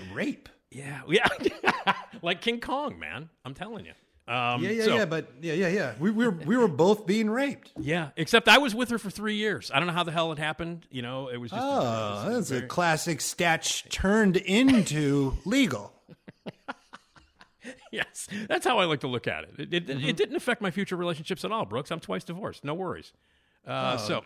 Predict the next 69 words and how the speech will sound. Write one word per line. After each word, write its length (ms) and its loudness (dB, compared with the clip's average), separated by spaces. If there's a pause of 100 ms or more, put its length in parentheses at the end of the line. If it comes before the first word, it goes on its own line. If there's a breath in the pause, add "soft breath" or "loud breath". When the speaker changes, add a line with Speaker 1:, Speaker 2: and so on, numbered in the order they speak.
Speaker 1:
goodness 300 0
Speaker 2:
anyway. 140 -2
Speaker 1:
gracious. 580 -6
Speaker 2:
<laughs> 60 -20 (1300 loud breath)
The 160 10
stand-up, 480 8
now 180 8
that's 220 4
your 80 -2
first, 300 0
that's, 260 2
like, 180 -2
your 80 -2
first 320 -4
love. 240 -2
That's 220 -4
what 100 -10
you 80 -8
go 140 -4
back 280 -4
to, 200 -8
and 100 -10
that's 160 -8
what 100 -12
you're 100 -8
doing 280 -10
now. 220 -4
That's 240 -8
your 100 -10
job. 460 -2 (280 soft breath)
Do 80 -2
you 80 4
love 200 4
it, 80 -4
man? 240 0
Do 40 -2
you 60 -2
love 180 -2
the 60 -8
traveling? 640 -2
And, 240 -10
uh, 320 -8
and 120 -10
how 120 -2
often 220 -4
do 100 -10
you, 180 -8
do 200 -16
you, 140 -12
do 180 -16
you 100 -12
write? 320 -2
And 120 -12
tell 100 -4
me 80 -4
a 60 -6
little 160 -4
bit 80 -4
about 280 -6
what 240 -8
you 100 -4
love 140 -4
about 200 -8
stand-up 320 -10
and 100 -14
how 140 -12
you 120 -14
do 140 -14
it. 120 -18